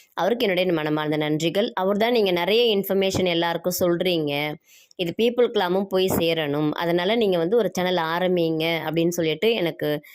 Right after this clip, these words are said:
ரொம்ப உற்சாகப்படுத்தினவர் அவர் தான். என்னால செய்ய முடியும் அப்படிங்கிறது, ஏன்னா எனக்கு YouTube-ஐ பத்தி எதுவுமே தெரியாது. ஒரு ஆனா ஆவனா கூட தெரியாம தான் இதை ஆரம்பிச்சது.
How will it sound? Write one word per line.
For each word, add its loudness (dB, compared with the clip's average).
ரொம்ப 2
உற்சாகப்படுத்தினவர் 0
அவர் 0
தான். -4
என்னால 0
செய்ய 2
முடியும் 4
அப்படிங்கிறது, 2
ஏன்னா 2
எனக்கு -2
YouTube-ஐ 2
பத்தி -2
எதுவுமே 2
தெரியாது. 0
ஒரு 2
ஆனா -2
ஆவனா -2
கூட -2
தெரியாம 0
தான் 0
இதை 0
ஆரம்பிச்சது. -2